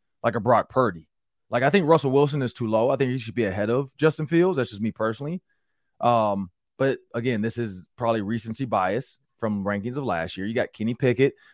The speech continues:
They got Brock Purdy at twenty-three. I think Purdy should be ahead of Pickett. I think he's did, done more. But again, this is, we're gonna see the full go. You got Jimmy Garoppolo, Bryce Young, Jordan Love, and then, of course, these are all unproven guys. Sam Howell, Baker Mayfield is,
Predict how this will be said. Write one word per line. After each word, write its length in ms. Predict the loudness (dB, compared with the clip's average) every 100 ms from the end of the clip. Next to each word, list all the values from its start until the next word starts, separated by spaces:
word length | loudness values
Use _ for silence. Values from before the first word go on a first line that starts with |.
| 2
They 60 |
got 140 | 4 6
Brock 220 | 6 6
Purdy 180 | 4 4
at 60 |
twenty-three. 560 | 2 -2 -2 -2 -4 -6 _ _
I 60 | -8
think 180 | -6 -2
Purdy 220 | -2 -4
should 120 | -4
be 100 | 0
ahead 180 | 2 2
of 60 | 0
Pickett. 300 | 0 0 -2
I 60 |
think 160 | -4 -8
he's 120 | -4
did, 180 | -4 0
done 180 | 0 0
more. 260 | -2 -2
But 200 | 0 0
again, 260 | 0 -4 -4
this 160 | -6
is, 220 | -6 -10 -12 _ _
we're 100 | -4
gonna 80 | -4
see 120 | -2
the 60 | 0
full 180 | 2 2
go. 140 | 2
You 140 | 2 0
got 60 |
Jimmy 160 | -2 0
Garoppolo, 440 | 4 4 6 2
Bryce 280 | 4 0 0
Young, 380 | -2 0 0 -4 _ _ _ 6
Jordan 240 | 8 10
Love, 160 | 10 8
and 80 | 6
then, 100 | 4
of 60 |
course, 160 | 4 4
these 120 | 6
are 60 | 6
all 140 | 6
unproven 320 | 4 -2 0
guys. 200 | 0 0
Sam 200 | 0 -2
Howell, 300 | 0 2 2
Baker 260 | 2 -4 -2
Mayfield 520 | 0 0 0 -2 -2
is, 140 | -6